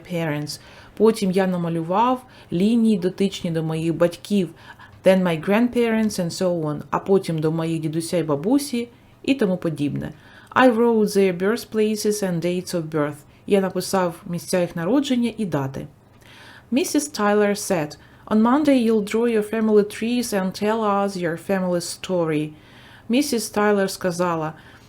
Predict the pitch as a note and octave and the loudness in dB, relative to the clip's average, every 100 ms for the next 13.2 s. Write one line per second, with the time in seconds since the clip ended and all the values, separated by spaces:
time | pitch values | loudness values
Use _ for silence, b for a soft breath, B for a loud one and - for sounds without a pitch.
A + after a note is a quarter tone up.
0 | B B F#3 F3+ F3+ F3 F3 G#3+ G#3+ G3+ | B B -4 -2 -2 -4 -2 -2 2 2
1 | F3+ F#3 B3 D#4 C#4+ - G3 G#3 G3+ F#3+ | 2 -2 -2 0 0 -2 0 2 2 2
2 | F#3+ E3 F3+ G3+ G3+ F#3 F3+ F#3+ G3+ G3 | 0 0 0 0 0 -2 0 2 2 2
3 | F3 - F3 F3 F3 - F3 F3 E3+ D#3+ | -2 -4 -6 -4 -6 -6 -4 -2 -2 -4
4 | D3 E3 D#3+ D#3+ D#3 D#3+ E3 A#3 C4+ B3+ | -4 -4 -4 -2 -4 -2 0 0 2 0
5 | - F#3+ F3 E3+ E3 E3 - - E3 G3+ | 0 -2 -2 -4 -4 -6 -8 -6 -4 -2
6 | B3 B3+ A#3 G#3+ G#3 G3+ F3 E3 F#3 G#3 | -2 -2 0 0 0 -2 -4 -2 2 2
7 | G3+ E3+ E3+ E3 E3 - E3+ D#3 D#3 B | 0 -4 -2 -4 -4 -2 -2 -2 -6 B
8 | B B B A#3 D#4 D#4+ A#3+ A#3 A#3 A3+ | B B B 4 4 2 -2 0 0 -2
9 | - - F#3 F3+ F3+ F3 F3+ - - - | -4 -4 -4 -4 -4 -6 -8 -12 -20 -2
10 | G#3+ G3+ G#3+ G3 G#3 F3 G#3+ G3 F#3 F#3 | -2 4 2 4 2 4 4 4 2 -2
11 | E3+ - E3 - E3+ E3+ F3+ F#3 G3 G3 | -6 -6 -10 -8 -6 -4 -2 0 0 0
12 | G3 F#3 F#3 F3+ E3+ F#3 E3 - D#3 D#3 | 0 -4 -2 -2 -2 -2 -2 -6 -6 -6
13 | D3 D3+ | -6 -8